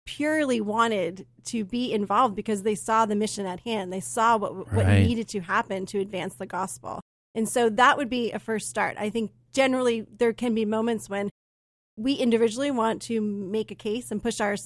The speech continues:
Speaker 1: our agendas forward, and we have to check that and see, and just ask the Lord to kind of help us to see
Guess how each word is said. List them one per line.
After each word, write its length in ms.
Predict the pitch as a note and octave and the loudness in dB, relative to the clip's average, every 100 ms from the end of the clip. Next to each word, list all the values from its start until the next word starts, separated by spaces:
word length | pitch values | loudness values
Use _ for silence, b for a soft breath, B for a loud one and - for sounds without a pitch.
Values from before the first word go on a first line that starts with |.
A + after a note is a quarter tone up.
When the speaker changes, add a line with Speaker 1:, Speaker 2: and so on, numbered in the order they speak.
| - | -4
Speaker 1:
our 120 | G#3+ G3+ | -2 -2
agendas 640 | - A#3 G#3 A#3 G#3+ - | -2 -4 0 2 2 0
forward, 340 | G#3 G#3 B3+ | 0 2 2
and 100 | A#3+ G#3+ | 2 4
we 80 | |
have 180 | A3+ G#3+ | 4 2
to 120 | A#3 G3+ - | -2 -10 -4
check 260 | C4 A3 - | 0 0 -4
that 240 | - - - | -10 -8 -4
and 140 | A3 | -4
see, 360 | - B3 A#3 G#3+ _ _ - | -4 -2 -2 -4 _ _ -2
and 140 | A3+ | 0
just 140 | A3+ A3+ | 2 2
ask 220 | A3 - | 2 2
the 100 | A3 | -2
Lord 280 | A3 A3+ G#3 | 0 0 -2
to 320 | - G#3 G3 - | -6 -4 -6 -6
kind 220 | A3 G3+ | -4 -4
of 80 | - | -4
help 260 | A3+ A3+ | -4 0
us 180 | G#3+ - | -2 -4
to 80 | G#3 | -8
see 460 | - A#3 A3 G#3 | -6 -6 -4 -4